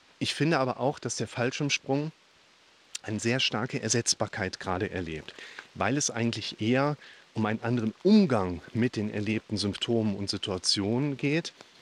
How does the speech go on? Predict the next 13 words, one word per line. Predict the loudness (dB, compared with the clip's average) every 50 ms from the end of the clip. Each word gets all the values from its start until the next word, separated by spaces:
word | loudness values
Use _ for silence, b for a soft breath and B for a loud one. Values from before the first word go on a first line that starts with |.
| B B B -10 _
als | 0 2 2 2 2 0 -2 -2 -2 -4 -6
wie | -8 -8
kriegst | -6 -4 -4 0 0 2 2
du | 2
dich | 0 -2 -2 -2
jetzt | -2 -2 -2
auch | 0 0 0
noch | 0 0 -2
in | -4 -4 -4
ein | -4
Flugzeug | 0 2 2 2 2 2 0 0 0 -2
hinein? | -4 -8 -6 -6 -6 -8 -10 -12 -16 -18 -20 B B B B B B B B B B B -2
Und | 2 2 2 2 2 -2